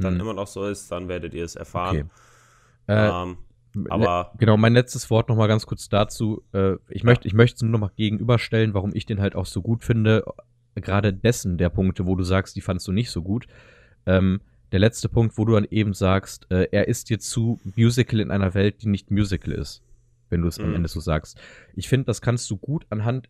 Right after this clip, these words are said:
Speaker 2: einer Szene widerlegen oder besser gesagt unterstützend sagen, dass es eigentlich gut ist, so dass es der Fall ist. Ähm, es gibt diese Szene, wo er sich, äh, noch mal Spoiler, ne, aber das solltet ihr mittlerweile wissen, ähm,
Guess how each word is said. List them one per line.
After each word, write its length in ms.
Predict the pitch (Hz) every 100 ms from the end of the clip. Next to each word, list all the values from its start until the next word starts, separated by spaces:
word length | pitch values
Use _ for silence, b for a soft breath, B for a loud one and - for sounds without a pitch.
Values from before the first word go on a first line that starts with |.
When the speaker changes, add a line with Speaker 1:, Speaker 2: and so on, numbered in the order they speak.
| -
Speaker 2:
einer 180 | 101 98
Szene 520 | - 113 113 110 107
widerlegen 640 | 107 95 92 117 107 120 -
oder 200 | 95 92
besser 200 | 101 104
gesagt 400 | 98 101 98 -
unterstützend 600 | 120 107 95 - 117 107
sagen, 220 | 104 101
dass 100 | 98
es 60 | 95
eigentlich 220 | 101 95
gut 200 | - 147
ist, 200 | 90 101
so 100 | -
dass 160 | 92 87
es 140 | 95
der 120 | - 90
Fall 200 | 98 101
ist. 240 | 147 - b b b b b
Ähm, 320 | 98 98 95 - _ _ _ _ _ _
es 160 | - 95
gibt 160 | 113 -
diese 200 | 113 107
Szene, 480 | - 117 131 143 - b b -
wo 140 | 110
er 140 | 110
sich, 360 | 104 110 104 -
äh, 200 | 98 95 -
noch 140 | 95 95
mal 320 | 110 101 -
Spoiler, 600 | - - 98 104 120 135 -
ne, 240 | 95 101
aber 140 | 92 95
das 120 | 101
solltet 240 | 104 98
ihr 60 | 95
mittlerweile 380 | 98 - 98 92
wissen, 320 | 104 135 131 b b b b b b _
ähm, 380 | 98 98 98 98